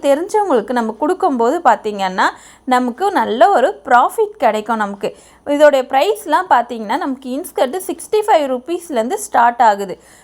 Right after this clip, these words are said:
அஹ், ஷால்லாம் பார்த்தீங்கன்னா, ஒரு தேர்ட்டி ஃபைவ், ஃபார்ட்டி ருப்பீஸ்லேருந்தே நமக்கு ஸ்டார்ட் ஆகுது. அஹ், குர்த்தியெல்லாம் பார்த்தீங்கன்னா, ஒரு ஒன் ஃபிஃப்டி ருப்பீஸ்லேருந்து ஸ்டார்ட் ஆகுது.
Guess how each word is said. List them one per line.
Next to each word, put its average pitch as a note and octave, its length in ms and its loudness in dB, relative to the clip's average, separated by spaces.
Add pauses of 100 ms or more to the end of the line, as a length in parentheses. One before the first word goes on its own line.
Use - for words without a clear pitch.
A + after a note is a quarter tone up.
(100)
அஹ், D4 220 2
ஷால்லாம் F4 640 2
பார்த்தீங்கன்னா, C4 440 0
ஒரு E4+ 200 0
தேர்ட்டி D#4+ 320 2
ஃபைவ், D4 240 -4
ஃபார்ட்டி C#4+ 340 2
ருப்பீஸ்லேருந்தே C#4+ 640 -4
நமக்கு C4+ 340 -2
ஸ்டார்ட் A#3 420 2
ஆகுது. G3+ 320 2 (400)
அஹ், D4 240 2
குர்த்தியெல்லாம் E4+ 600 0
பார்த்தீங்கன்னா, C4 420 0
ஒரு D4 200 0
ஒன் C#4+ 200 2
ஃபிஃப்டி F4 380 -10 (100)
ருப்பீஸ்லேருந்து C4 640 -4
ஸ்டார்ட் A#3+ 420 2
ஆகுது. G3 320 2